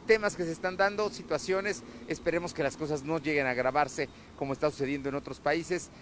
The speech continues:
Por lo pronto México tiene que tomar decisiones, Puebla también, y el día de hoy el gobierno del estado tendrá que fijar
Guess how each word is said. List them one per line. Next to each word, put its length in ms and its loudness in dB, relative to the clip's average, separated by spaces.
Por 140 2
lo 80 2
pronto 320 -4
México 440 -2
tiene 160 0
que 80 -4
tomar 260 -2
decisiones, 540 -2
Puebla 280 4
también, 420 -2
y 80 0
el 60 0
día 120 4
de 400 4
hoy 180 2
el 120 -4
gobierno 480 2
del 140 -2
estado 260 0
tendrá 300 -4
que 100 -8
fijar 320 -2